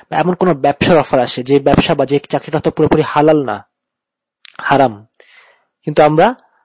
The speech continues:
তখন সেই লোভ, সেই হাতছানি, আমরা সহজে,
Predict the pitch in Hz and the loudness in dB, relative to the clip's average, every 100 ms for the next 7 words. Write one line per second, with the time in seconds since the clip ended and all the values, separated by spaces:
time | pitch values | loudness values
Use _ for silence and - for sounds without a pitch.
0 | _ 143 - 170 - - 208 185 165 180 | _ -6 -4 -4 -2 2 2 6 4 4
1 | - 170 - - - 160 240 _ _ _ | 0 -4 -6 -6 -6 -6 -8 _ _ _
2 | 131 135 - 135 135 170 | -14 -10 -4 -2 0 -2